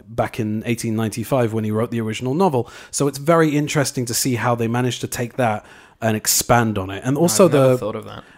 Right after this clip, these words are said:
Speaker 1: and also the love story as well is, is something that's, uh, that's added in,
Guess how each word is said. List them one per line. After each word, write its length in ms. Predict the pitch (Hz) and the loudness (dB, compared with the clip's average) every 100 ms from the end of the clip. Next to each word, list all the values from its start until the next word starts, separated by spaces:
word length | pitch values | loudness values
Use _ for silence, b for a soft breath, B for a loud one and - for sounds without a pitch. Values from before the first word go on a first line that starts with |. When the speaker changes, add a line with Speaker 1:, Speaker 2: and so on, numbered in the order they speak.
| B | B
Speaker 1:
and 100 | 131 | 0
also 240 | 165 208 | 4 4
the 140 | 160 123 | 4 4
love 240 | 127 143 | 4 4
story 380 | - 156 143 131 | 2 2 4 4
as 160 | 120 123 | 2 2
well 220 | 123 117 | 2 4
is, 220 | 107 - | 0 -4
is 140 | 113 104 | -4 -4
something 420 | 127 120 113 110 | -4 -2 -4 -2
that's, 340 | 107 - - | -4 -6 -6
uh, 320 | 107 104 104 101 | -4 -4 -8 -8
that's 200 | 110 - | -10 -8
added 260 | 113 113 110 | -8 -6 -4
in, 360 | 113 107 104 | -4 -4 -8